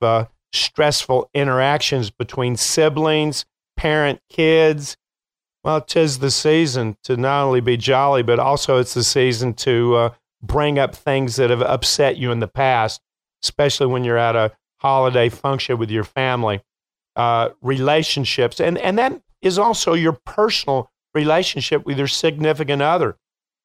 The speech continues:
Yeah, I love you. I love you more than anything in the world. But it's amazing how you cannot be with that person mentally,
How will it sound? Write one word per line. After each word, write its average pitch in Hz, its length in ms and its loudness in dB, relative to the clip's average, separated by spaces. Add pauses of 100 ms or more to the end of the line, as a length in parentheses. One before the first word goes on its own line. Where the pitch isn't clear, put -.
(200)
Yeah, 196 140 0
I 202 80 4
love 135 340 2
you. 165 240 2 (240)
I 143 80 2
love 180 260 2
you 180 100 0
more 156 240 2
than 135 240 -2
anything 185 460 2
in 156 80 0
the 147 80 0
world. 143 460 2 (1300)
But - 180 -2 (500)
it's 160 220 -2
amazing 170 540 2
how 143 180 0
you 147 220 0
cannot 151 500 -2
be 196 380 0 (120)
with 139 220 0
that 135 240 0
person 147 540 -2 (100)
mentally, 139 800 0